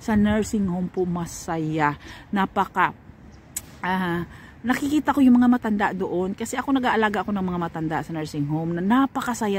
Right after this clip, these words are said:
talaga nila pag may nagbibisita, bibisita sa kanila. Napakasaya nila dahil meron silang nakakausap, nakakasalamuha na mga kapwa nila matanda.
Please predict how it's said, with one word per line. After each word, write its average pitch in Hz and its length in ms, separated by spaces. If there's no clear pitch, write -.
talaga 175 240
nila 160 480
pag 226 80
may 214 160
nagbibisita, 175 800
bibisita 165 480
sa 151 160
kanila. 160 240
Napakasaya 214 720
nila 170 320
dahil 170 320
meron 165 240
silang 160 320
nakakausap, 208 800
nakakasalamuha 165 1120
na 185 240
mga 165 320
kapwa 139 400
nila 135 320
matanda. 123 480